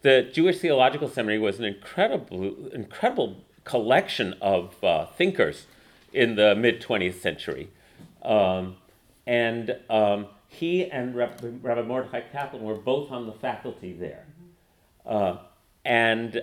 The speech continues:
Speaker 1: uh, again, they knew each other well, and they were in some ways similar, and in other ways so unbelievably different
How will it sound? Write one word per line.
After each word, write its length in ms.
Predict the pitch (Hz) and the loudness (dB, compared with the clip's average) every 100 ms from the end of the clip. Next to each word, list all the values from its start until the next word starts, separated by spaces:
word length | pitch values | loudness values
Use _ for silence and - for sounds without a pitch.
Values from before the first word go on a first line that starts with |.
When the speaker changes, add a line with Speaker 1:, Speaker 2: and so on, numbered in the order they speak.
| - | -4
Speaker 1:
uh, 280 | 110 110 - | 0 0 -2
again, 540 | 120 - 156 131 104 | -2 4 6 6 2
they 160 | 107 117 | -2 -2
knew 180 | 123 | -4
each 160 | 139 143 | -6 -6
other 180 | 131 123 | -6 -4
well, 420 | 110 101 107 120 - _ | -4 -4 -4 -8 -14 _
and 160 | 139 131 | -6 0
they 120 | 135 | 0
were 400 | 123 131 117 - - _ _ _ _ _ _ _ _ _ _ _ _ _ _ | 2 0 0 -6 -20 _ _ _ _ _ _ _ _ _ _ _ _ _ _
in 120 | 151 | -4
some 260 | 127 170 185 | -2 0 2
ways 220 | 175 143 | 0 -2
similar, 520 | - 151 143 139 156 - | -4 -6 -4 -4 -4 -6
and 160 | 131 | -6
in 80 | 135 | -4
other 160 | 143 196 | 0 2
ways 300 | 143 110 - | 2 0 -2
so 300 | 160 165 - | -4 -2 -6
unbelievably 840 | 156 175 156 117 156 156 147 123 120 | -6 -4 -4 -6 -6 -8 -10 -10 -8
different 560 | 104 147 156 151 - | -4 -4 -4 -12 -18